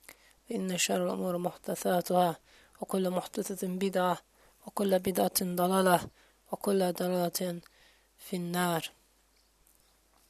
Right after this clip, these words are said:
يا رب اشرح لي صدري ويسر لي أمري واحلل عقدة من لساني يفقهوا قولي.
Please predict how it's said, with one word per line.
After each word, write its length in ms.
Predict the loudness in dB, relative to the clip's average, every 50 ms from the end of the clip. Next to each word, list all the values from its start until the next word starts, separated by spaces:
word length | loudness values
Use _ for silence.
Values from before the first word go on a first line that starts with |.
| _ _ _ -20 -20 -20 -20 -20 -20 _ _ 0
يا 160 | 2 4 4
رب 240 | 4 2 0 -2 -4
اشرح 520 | -2 0 0 0 0 -2 -2 -2 -2 -6 -4
لي 240 | -2 -2 -2 0
صدري 600 | 0 0 0 0 -2 -2 -2 -2 -2 0 -2 -2 -4 -10 -18 -20 -20 -20 -20 -20 -20 -20 -20 -20 -10 -8
ويسر 540 | -6 -4 -2 0 2 2 2 2 2 0 -2
لي 260 | 0 0 0 0 0
أمري 540 | 0 -2 -2 -2 -2 0 2 2 2 2 0 -4 -10 _ -20 -20 -20 -20 _ _ -8 -4
واحلل 380 | -2 -2 -2 -4 -6 -4 -4 -4
عقدة 380 | -4 -4 -6 -8 -6 -6 -6 -6
من 180 | -6 -6 -4
لساني 360 | -2 -2 -2 -2 -2 -2 -2
يفقهوا 360 | -2 -4 -4 -2 0 0 0 2
قولي. 420 | 2 2 2 2 2 -2 -4